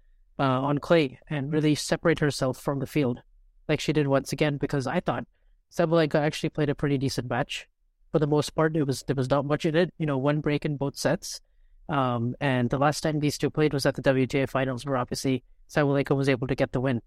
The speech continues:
Um, but in this match, I mean, Iga only faced one break point the entire match. And that was,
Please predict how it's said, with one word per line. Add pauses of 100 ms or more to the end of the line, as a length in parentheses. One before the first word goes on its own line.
(560)
Um, (560)
but
in
this
match, (640)
I
mean, (560)
Iga
only
faced
one
break
point (260)
the
entire
match. (400)
And
that
was,